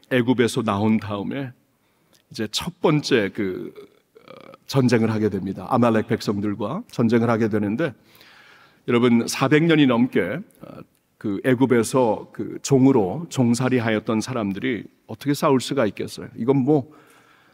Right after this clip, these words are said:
어, 백 퍼센트 지는 전쟁이었습니다. 그런데 어떻게 해요? 싸워야 되니까 이제 젊은 그 여호수아를 일으켜서 이제 그 싸울 수 있는 사람들을 동원시켜서 아말렉과 싸우라고 하는데,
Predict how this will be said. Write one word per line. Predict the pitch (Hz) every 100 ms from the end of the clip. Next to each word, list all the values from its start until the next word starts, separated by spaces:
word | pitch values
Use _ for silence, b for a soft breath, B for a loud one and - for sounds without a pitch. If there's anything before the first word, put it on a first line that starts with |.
| b b -
어, | - - - 110 - 170 -
백 | - -
퍼센트 | - 143 - 123 135
지는 | - 135 120 117
전쟁이었습니다. | 113 101 104 98 95 - - - - _ _ b b b b b
그런데 | 135 139 131 113 -
어떻게 | 127 - 143
해요? | 110 -
싸워야 | - 147 143 139
되니까 | 120 117 113 104 113 220 311 -
이제 | 123 120
젊은 | 110 135 123 123 117 107
그 | 120 101 98 95 - 135
여호수아를 | 120 117 113 131 113 104 107
일으켜서 | 131 113 117 101 147 110 - _ b b b -
이제 | 107 - 98
그 | - 101 85
싸울 | - 147 131
수 | 139
있는 | 127 117
사람들을 | 120 117 110 104 104
동원시켜서 | 120 117 107 - - 104 -
아말렉과 | 123 110 117 110 101 117
싸우라고 | 101 - 143 127 107 104
하는데, | 98 101 -